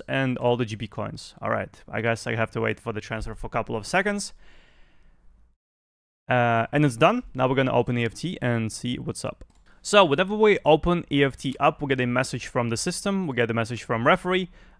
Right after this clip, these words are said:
uh, transfer from arena, and we just click get,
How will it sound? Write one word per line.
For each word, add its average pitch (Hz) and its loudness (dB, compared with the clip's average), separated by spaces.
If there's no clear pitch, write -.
uh, 131 8
transfer 160 0
from 123 0
arena, 190 0
and 135 0
we 123 -2
just 117 -8
click 107 -2
get, 165 4